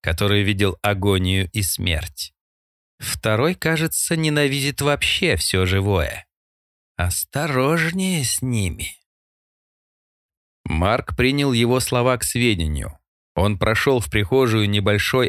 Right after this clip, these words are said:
однокомнатной квартиры. В нос Марка ударил мерзкий запах сырого мяса и чего-то кисловатого.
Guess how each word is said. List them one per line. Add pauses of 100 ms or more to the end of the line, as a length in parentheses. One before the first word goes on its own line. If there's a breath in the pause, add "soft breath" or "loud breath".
однокомнатной
квартиры. (680)
В
нос
Марка
ударил
мерзкий
запах
сырого
мяса (280)
и
чего-то
кисловатого.